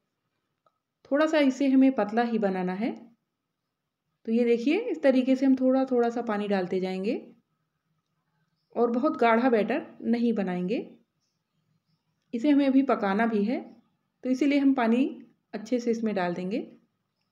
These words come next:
उसके बाद कढ़ाई में तेल गरम करेंगे, उसमें डाल देंगे एक चम्मच जीरा।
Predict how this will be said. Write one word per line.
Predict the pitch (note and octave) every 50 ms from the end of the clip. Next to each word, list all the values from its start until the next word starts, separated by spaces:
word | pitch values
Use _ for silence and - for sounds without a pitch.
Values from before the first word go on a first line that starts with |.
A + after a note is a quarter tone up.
| _ -
उसके | A#3 A3+ - C#4+
बाद | D4 D4 D4 D4
कढ़ाई | - C4 A3 G#3 G#3 A3 A#3+
में | B3 C#4 F4 - -
तेल | - G#3+ G#3
गरम | G3+ G3 G3 G3 G3 G3
करेंगे, | G3+ G3 G3 G3 G3+ A#3+ D#4+
उसमें | A4 G4+ D#4 D#4 - C#4+ C4
डाल | B3+ A3+ G#3 G#3
देंगे | G#3 G#3 A3 A3+
एक | A3 A3 A3
चम्मच | A3+ G#3+ G#3 G#3+ G#3
जीरा। | G3 G3+ F#3+ F#3 F#3+ G#3